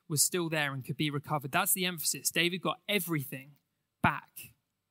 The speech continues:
Again and again, God had overruled to make sure that David could defeat his enemies.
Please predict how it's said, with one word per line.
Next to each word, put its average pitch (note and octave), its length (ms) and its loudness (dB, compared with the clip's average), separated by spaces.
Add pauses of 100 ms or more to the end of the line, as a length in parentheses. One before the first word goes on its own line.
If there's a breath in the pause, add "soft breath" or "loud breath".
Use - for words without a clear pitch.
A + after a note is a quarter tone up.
(560)
Again G#3+ 280 6
and C4 80 6
again, D#3+ 360 2
God G3+ 200 2
had A#3+ 100 2
overruled F#3+ 600 -2
to D3+ 100 -4
make F#3 240 2
sure D3+ 360 0
that - 200 -6
David F#3+ 400 0
could D#3+ 220 -2
defeat G3+ 380 -2
his E3+ 160 -4
enemies. C3 560 -4